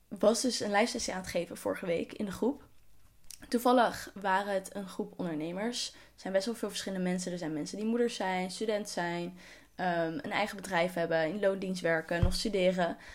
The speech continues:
Maar in die live sessie had ik toevallig, of course,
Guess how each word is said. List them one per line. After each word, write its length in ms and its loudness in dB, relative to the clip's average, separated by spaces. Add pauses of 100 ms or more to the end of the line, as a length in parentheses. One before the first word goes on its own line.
(160)
Maar 520 2
in 300 -4
die 440 2
live 300 0
sessie 380 -4
had 100 -4
ik 140 -6
toevallig, 720 -6 (120)
of 140 -16
course, 380 -6